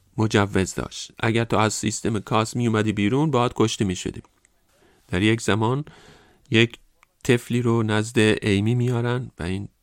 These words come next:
طفل شیرخواره و ایمی به دنبال یک زن هندی میگرده که اون طفل رو شیر بده و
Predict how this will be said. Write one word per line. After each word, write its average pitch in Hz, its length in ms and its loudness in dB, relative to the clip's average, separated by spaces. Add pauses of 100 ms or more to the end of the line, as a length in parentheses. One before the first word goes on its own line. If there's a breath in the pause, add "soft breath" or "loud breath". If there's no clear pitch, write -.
(100)
طفل 107 500 -8
شیرخواره 107 800 -2
و 110 80 -8
ایمی 82 320 -6
به 110 100 -6
دنبال 98 320 -4
یک 139 380 -6
زن 110 240 -2
هندی 117 340 -2
میگرده 160 380 -4
که - 120 -10
اون 165 160 -2
طفل 143 280 -6
رو 143 180 0 (580 loud breath)
شیر 214 300 2
بده 98 240 -2
و 110 180 -4